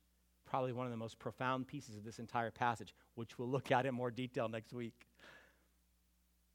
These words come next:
As the weeds were growing in the field, the servants were looking out and they said, "Wait a minute, we got a problem. There are weeds amongst that wheat." And as they matured, the darnel would actually turn, start to turn gray. Early on, they were hard to distinguish.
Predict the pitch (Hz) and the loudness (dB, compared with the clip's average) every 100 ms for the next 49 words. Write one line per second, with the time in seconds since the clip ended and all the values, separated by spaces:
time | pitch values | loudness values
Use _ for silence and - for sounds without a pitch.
0 | _ - 147 156 147 196 226 160 175 147 | _ 6 6 6 2 4 2 2 2 8
1 | 180 185 175 151 - 185 147 123 117 - | 8 8 4 0 2 4 4 2 -4 0
2 | 185 196 190 143 156 165 160 165 165 151 | 2 4 2 2 4 4 4 4 4 4
3 | 139 156 202 143 175 147 - 175 170 120 | 0 2 2 2 4 4 4 4 4 0
4 | 110 _ _ _ _ - 143 170 113 151 | -8 _ _ _ _ -2 2 2 2 2
5 | 196 135 92 - 107 123 117 - - 107 | 2 2 -4 -6 -2 0 0 -4 -6 -6
6 | - - 117 - - - _ _ _ _ | -6 -6 -6 -8 -16 -18 _ _ _ _
7 | _ - - 143 156 165 156 165 165 - | _ -20 2 8 12 12 12 8 6 6
8 | 226 226 175 151 175 180 220 202 185 190 | 8 8 8 8 10 12 12 12 12 12
9 | - 180 156 - 202 180 - 190 170 196 | 10 2 0 4 4 6 6 4 4 2
10 | 185 151 175 165 131 - - 240 320 262 | 4 8 10 10 8 -2 10 12 12 12
11 | 240 247 214 170 165 - 254 220 196 - | 12 12 12 8 4 10 12 12 6 2
12 | - 233 160 110 - - | 6 6 6 2 -4 -8